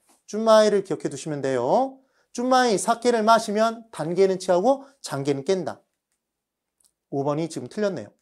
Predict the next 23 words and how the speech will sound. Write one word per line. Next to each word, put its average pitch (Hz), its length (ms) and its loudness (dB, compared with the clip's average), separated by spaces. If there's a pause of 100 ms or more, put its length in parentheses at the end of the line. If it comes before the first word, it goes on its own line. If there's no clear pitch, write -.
(360)
삼 247 220 -6
번. 117 180 -4 (380)
다음의 247 340 6
내용을 214 340 2
모두 180 240 -4
만족시키는 190 760 -4
도시공간 185 680 0
구조 147 280 -4
이론을 143 320 -4
고-, - 280 -20
골라보랍니다. 143 840 -2 (960)
첫 - 140 -10
번째, - 340 -8 (340)
유사한 247 300 2
도시 196 220 0
활동은 180 460 0 (360)
집적으로부터 240 580 2
발생하는 196 460 4
이익 147 200 -8
때문에 165 220 -2
집중하려는 160 800 -4
경향이 127 360 -8
있다. - 300 -16